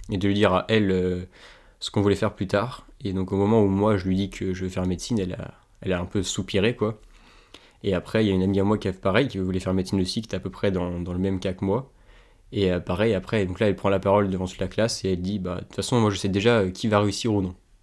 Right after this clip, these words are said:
Sachant que moi et mon ami en question avons eu tous les deux, euh, notre paces.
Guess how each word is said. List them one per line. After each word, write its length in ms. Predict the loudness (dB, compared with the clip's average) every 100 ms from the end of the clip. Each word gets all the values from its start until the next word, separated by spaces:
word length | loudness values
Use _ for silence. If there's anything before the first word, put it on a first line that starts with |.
| -20
Sachant 240 | -6 -2 0
que 100 | 2
moi 300 | 4 4 2
et 80 | -2
mon 140 | 0
ami 140 | 0 0
en 60 |
question 440 | -2 -6 -4 -4 -4 -2
avons 140 | -2
eu 80 | -2
tous 140 | -2
les 120 | 0 2
deux, 220 | 2 2
euh, 20 |
notre 180 | 0 -2
paces. 360 | -4 -6 -8